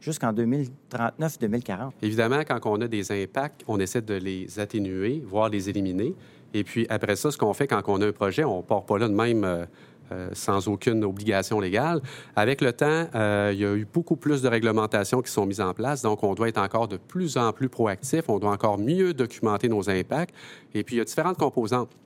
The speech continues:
Speaker 2: Alain le mentionnait, composante aquatique, composante terrestre, milieu humain aussi. On travaille avec des anthropologues. Euh, quand on fait des guides de consommation, je travaille avec des anthropologues aussi pour essayer de mieux vulgariser les enjeux.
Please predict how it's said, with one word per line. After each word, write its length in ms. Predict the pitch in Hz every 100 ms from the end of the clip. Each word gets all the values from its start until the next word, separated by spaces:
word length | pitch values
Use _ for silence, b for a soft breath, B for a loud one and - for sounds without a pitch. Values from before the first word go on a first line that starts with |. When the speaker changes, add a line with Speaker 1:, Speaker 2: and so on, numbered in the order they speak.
| _ _ _ _ _ -
Speaker 2:
Alain 160 | 104 117
le 60 |
mentionnait, 500 | 120 107 - 98 123
composante 480 | - 98 95 92 104
aquatique, 500 | 87 98 92 - 139
composante 520 | - 95 - 95 98 95
terrestre, 480 | - 95 104 143 -
milieu 300 | 110 120 160 156
humain 260 | 113 151
aussi. 380 | 123 95 - 113 B B B
On 40 |
travaille 160 | - 107
avec 100 | 135
des 140 | 120
anthropologues. 680 | 117 110 120 120 120 123 98 101 B B -
Euh, 60 | 92
quand 180 | 117 123
on 60 | 117
fait 100 | 147
des 120 | 131
guides 140 | 151
de 60 | 151
consommation, 640 | 127 117 127 110 101 156 160 -
je 100 | -
travaille 200 | - 123
avec 80 | 123
des 180 | 104 113
anthropologues 560 | 123 151 147 151 135
aussi 300 | 107 98 131
pour 160 | 127 104
essayer 200 | 98 123
de 100 | 110
mieux 180 | 104 175
vulgariser 720 | 147 127 123 113 110 117 127
les 200 | 110 104
enjeux. 320 | 104 98 110